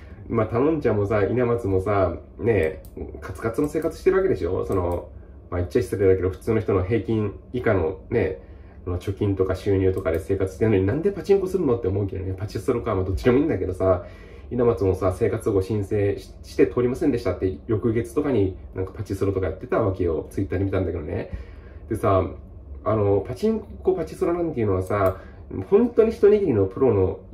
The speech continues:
ね、やつ、だから、素人でもプロに近いやつとかが、あの、勝てるだけでさ、八割方みんなね、負けてるから、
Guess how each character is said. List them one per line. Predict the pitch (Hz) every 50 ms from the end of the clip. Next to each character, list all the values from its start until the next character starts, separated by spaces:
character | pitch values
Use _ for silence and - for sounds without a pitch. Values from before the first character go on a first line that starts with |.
| - - - - -
ね、 | - 117 107 92
や | 87 98
つ、 | 98 - - 87 82 - - -
だ | 95
か | 92
ら、 | 78 78 - - - - 95
素 | 98 - 135 135 170 175
人 | - 110 95
で | 95
も | 95 104 95 85 82 - -
プ | -
ロ | 131 104
に | 98 92
近 | - - 113
い | 104 95
や | 95
つ | - -
と | - 92
か | 90 - 90
が、 | 92 95 135 185 185 135 - - - - - - - - - -
あ | -
の、 | 92
勝 | 92 - - 120
て | - 127
る | 113 101 95 92 90 - - - - - - -
だ | 107 101
け | 113
で | 98 92
さ、 | 90 92 - - - - - - - - - - - - -
八 | - - 117 - - 175
割 | 185 196 196 202 196
方 | 190 190 190 185 180 160 135
み | - 175
ん | 185 175
な | 180 170 - - - -
ね、 | - 143 107 92
負 | 90 - - - -
け | - 190
て | 190 233
る | 220 208
か | - 127
ら、 | 110 - - - - -